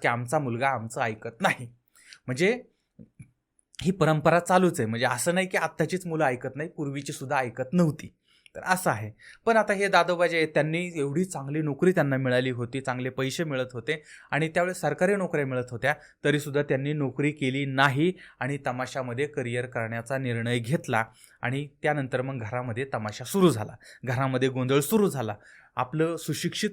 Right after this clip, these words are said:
पोरगं आहे, पण ते वाया जातंय असं सगळ्यांना वाटायला लागलं होतं. अर्थात कोणाला काय वाटतंय याच्यापेक्षा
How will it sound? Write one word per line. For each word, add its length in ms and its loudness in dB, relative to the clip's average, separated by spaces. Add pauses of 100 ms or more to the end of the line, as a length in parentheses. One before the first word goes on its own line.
पोरगं 300 2
आहे, 420 -2
पण 280 -6
ते 80 0
वाया 420 6
जातंय 360 -2
असं 360 -8
सगळ्यांना 580 -6
वाटायला 480 2
लागलं 260 0
होतं. 260 -6 (560)
अर्थात 280 2
कोणाला 400 0
काय 260 2
वाटतंय 440 -2
याच्यापेक्षा 640 -4